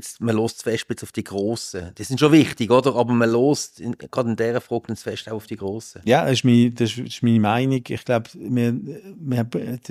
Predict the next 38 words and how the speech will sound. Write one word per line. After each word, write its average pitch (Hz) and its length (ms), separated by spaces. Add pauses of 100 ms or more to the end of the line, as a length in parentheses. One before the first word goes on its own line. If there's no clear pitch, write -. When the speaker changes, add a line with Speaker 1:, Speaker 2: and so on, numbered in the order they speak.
Speaker 2:
ist - 120
toll, 135 240
die 135 80
Grossen. 131 560 (460)
Vergleich 143 360
das 151 160
einmal 135 220
mit 123 220
dem 120 100
Walfisch, 151 680
oder? 127 260
Wo, 120 320 (800)
oder 123 120
dem 123 140
Raubfisch, 127 640
wo 120 80
Speaker 1:
Mhm. 123 60
Speaker 2:
immer 131 220
auch 127 60
viele 131 200
kleine 135 380
Fische 139 320
nebendran 131 600
hat, 123 120
weil 117 100
sie 117 120
ein - 40 (220)
bisschen 113 220
etwas 135 120
rausspickt - 480
beim 123 140
Essen, 127 340
weil 113 80
sie 117 120
nicht 117 140
so - 80
schön 107 220
essen. 110 400